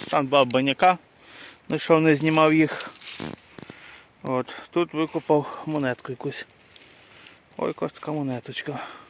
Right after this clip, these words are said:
Показувано Сімпліксі сімдесят.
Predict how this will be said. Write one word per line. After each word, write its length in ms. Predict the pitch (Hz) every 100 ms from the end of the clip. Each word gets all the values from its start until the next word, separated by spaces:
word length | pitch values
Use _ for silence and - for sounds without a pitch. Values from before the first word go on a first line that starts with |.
| _ _ _ _ _ _ _ _ _ _ _ _ _ _ _ _ _ _ _ _ _ _ _ _ - - _
Показувано 680 | - - 156 151 156 151 143
Сімпліксі 640 | 131 180 160 165 156 - 151
сімдесят. 580 | - 123 107 - -